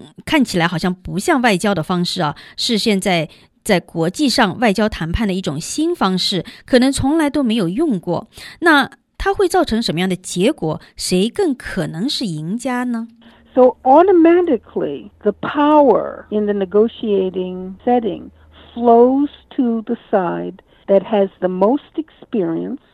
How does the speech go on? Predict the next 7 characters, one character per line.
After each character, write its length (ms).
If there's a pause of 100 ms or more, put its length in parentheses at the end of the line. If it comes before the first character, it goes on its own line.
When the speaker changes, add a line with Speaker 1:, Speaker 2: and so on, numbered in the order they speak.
(120)
Speaker 2:
in 600 (100)
this 160 (160)
kind 520 (100)
of 320 (380)
very 280
public, 440 (440)
hyperbolic, 1160